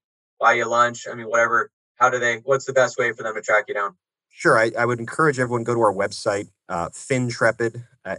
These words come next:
Speaker 2: F I N T R E P I D solutions.com. Um, we've got blogs we put out, lots of, lots of content you can get to there. Um, you know, my contact info, so certainly feel free to connect with me. Connect with me on LinkedIn. We, we put a lot of, uh,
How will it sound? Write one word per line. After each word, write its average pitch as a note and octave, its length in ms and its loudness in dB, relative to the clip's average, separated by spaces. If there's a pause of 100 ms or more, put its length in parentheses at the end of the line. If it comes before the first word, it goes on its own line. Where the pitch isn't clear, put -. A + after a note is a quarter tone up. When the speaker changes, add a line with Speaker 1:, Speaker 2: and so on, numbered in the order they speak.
Speaker 2:
F G#2+ 200 -6
I F#2+ 220 0
N F#2+ 320 -6
T G2+ 300 -12
R F#2 240 -2
E F#2 280 -14
P G2 240 -16
I F#2 160 -4
D F2 340 -12
solutions.com. F#2 1400 -6
Um, E2 320 -6
we've E2+ 120 -16
got F2+ 160 -4
blogs G2+ 340 0
we G2 80 -12
put G2+ 200 -6
out, F2+ 280 -2
lots F2+ 240 -6
of, F2 180 -6
lots F#2 220 -4
of F2+ 60 -16
content F2+ 440 -8
you F#2 80 -14
can F2 120 -18
get F2 180 -6
to F#2 160 -12
there. F2 440 -2
Um, D#2+ 360 -8
you - 80 -14
know, E2+ 80 -10
my F2+ 160 -2
contact F2+ 540 -8
info, F2 320 -10
so E2+ 140 -16
certainly E2+ 340 -16
feel F2+ 180 -12
free F#2 180 -12
to F2 80 -10
connect F2 300 -12
with E2+ 100 -18
me. F2+ 200 -12
Connect F2 260 -12
with F2 100 -16
me F#2 80 -12
on F2 100 -10
LinkedIn. F2+ 440 -12
We, F2 100 -10 (100)
we F2 100 -12
put F2 180 -14
a E2 40 -10
lot E2+ 200 -6
of, E2+ 200 -12
uh, E2+ 220 -6